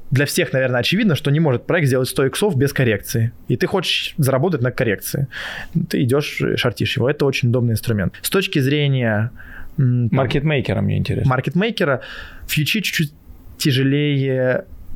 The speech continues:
Speaker 1: потому что на фьючах, как правило, в, примерно в пять-десять раз больше объёмов,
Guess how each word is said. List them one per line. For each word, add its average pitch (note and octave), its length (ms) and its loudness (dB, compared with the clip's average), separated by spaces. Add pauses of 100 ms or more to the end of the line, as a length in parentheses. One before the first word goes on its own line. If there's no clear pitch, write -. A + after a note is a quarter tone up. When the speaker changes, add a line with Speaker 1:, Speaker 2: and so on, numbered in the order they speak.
Speaker 1:
потому C#3 460 2
что B2+ 460 0
на C3 80 2
фьючах, C#3+ 320 0
как - 160 -4
правило, C#3+ 260 2
в, G#2+ 100 -6 (400)
примерно D3+ 420 2
в - 100 -8
пять-десять D3 720 0
раз A#2+ 120 2
больше C3 360 2
объёмов, B2+ 440 2